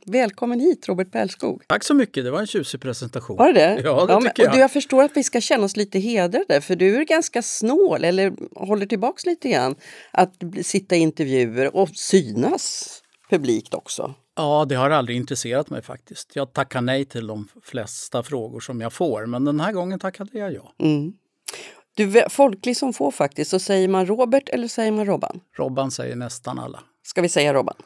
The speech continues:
Speaker 2: Ja.
Speaker 1: Ja, då gör vi
Speaker 2: Min
Speaker 1: det.
Speaker 2: mamma sa Robert, men an-, annars så säger alla
Speaker 1: När hon var
Speaker 2: Robban.
Speaker 1: arg på det, eller?
Speaker 2: <laughs> Nej då, nej då. Hon gillade mig, det lovar jag.
Speaker 1: Du, vi har ett fantastiskt yrkesliv att, eh, prata om. Du började tidigt åttiotal på Radiosporten, hade legendarer som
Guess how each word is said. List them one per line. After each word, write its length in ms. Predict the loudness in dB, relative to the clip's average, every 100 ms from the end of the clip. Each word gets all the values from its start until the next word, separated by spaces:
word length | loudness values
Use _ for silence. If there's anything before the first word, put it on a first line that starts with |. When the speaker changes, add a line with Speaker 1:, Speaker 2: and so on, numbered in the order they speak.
| _ _
Speaker 2:
Ja. 220 | -16 -16 -4
Speaker 1:
Ja, 80 | 2
då 80 | 4
gör 120 | 4
vi 80 | 2
Speaker 2:
Min 100 | 2
Speaker 1:
det. 60 |
Speaker 2:
mamma 240 | 4 2 0
sa 160 | -2
Robert, 300 | -4 -6 -10 -12
men 180 | -8 -6
an-, 160 | -8
annars 340 | -8 -6 -4 0
så 100 | 2
säger 240 | 2 2
alla 160 | 4 6
Speaker 1:
När 60 |
hon 80 | 6
var 80 | 6
Speaker 2:
Robban. 200 | 6 4
Speaker 1:
arg 60 | 4
på 140 | 4
det, 100 | 4
eller? 240 | 4 2 4 0 2
Speaker 2:
<laughs> 180 | 0 2
Nej 380 | 2 4 2
då, 60 | 2 2 2
nej 300 | 0 2 4
då. 160 | 2 0 -6 _
Hon 180 | -4 -2
gillade 340 | 0 -2 -2
mig, 200 | -2 -4
det 100 | -6
lovar 280 | -4 -4 -4
jag. 120 | -8 -12 _ _ -20 -20 2
Speaker 1:
Du, 140 | 4 6
vi 100 | 6
har 180 | 6
ett 140 | 4 4
fantastiskt 800 | 0 2 2 0 0 0 0 2
yrkesliv 760 | 2 2 -2 0 2 2 0 0
att, 340 | 0 0 _
eh, 120 | 2 4
prata 360 | 2 0 2
om. 220 | 2 2 -2 _ -20 -6
Du 120 | -2
började 600 | 4 4 4 2 2 0
tidigt 400 | 0 0 0 0
åttiotal 520 | -2 -4 -2 2 2
på 240 | 2 -4 -2
Radiosporten, 720 | -2 -4 -6 -8 -6 -2 -2
hade 400 | -2 -4 -4 -4
legendarer 720 | -4 -2 0 0 0 0 -2
som 460 | -4 -4 -6 -8